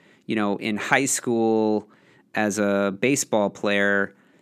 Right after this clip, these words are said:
you know, I was running as hard as I could and doing everything that I could possibly, just hoping that,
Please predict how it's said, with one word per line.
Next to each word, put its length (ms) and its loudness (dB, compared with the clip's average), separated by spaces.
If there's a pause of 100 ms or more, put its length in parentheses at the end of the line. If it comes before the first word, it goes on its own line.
(120)
you 80 -6
know, 320 -2
I 160 2
was 280 0
running 720 2
as 200 -4
hard 240 2
as 100 0
I 140 2
could 360 0
and 140 0
doing 260 0
everything 360 -2
that 80 0
I 80 2
could 240 -4
possibly, 500 0
just 200 -4
hoping 500 -2
that, 300 -2